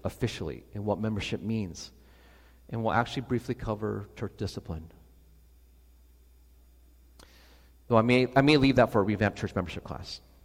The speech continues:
I know it can be uncomfortable to think about or envision, um, like, th-, th-, uh, like, what a new church would look like, but let's be a, let's be a group of Christians who love and care for one another, and not just on Sunday mornings.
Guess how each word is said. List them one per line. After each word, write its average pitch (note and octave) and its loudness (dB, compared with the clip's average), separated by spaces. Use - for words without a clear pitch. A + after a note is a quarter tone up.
I A#2+ 4
know F3+ 10
it A3+ 10
can G#3 0
be F3 0
uncomfortable C#3+ 6
to - 0
think C3+ 0
about B2 4
or A#2+ 0
envision, G#2 2
um, G2+ 0
like, G#2+ 2
th-, A#2+ -2
th-, B2 -2
uh, A2+ 0
like, A2+ -2
what A#2+ 4
a A2 4
new B2 0
church - -6
would G#2+ -4
look A2+ 2
like, F2+ 2
but G2+ 2
let's D3+ 4
be G3+ 4
a, - 6
let's D3+ -2
be A#3 2
a F3+ 6
group F3 0
of D3 4
Christians C3+ -2
who A#2 -8
love G2+ 2
and G#2 -4
care G2+ 2
for A2 -6
one G2 -4
another, F2+ -6
and G#2+ -4
not A#2 2
just - -6
on G#2+ -4
Sunday G2 -6
mornings. F#2+ -10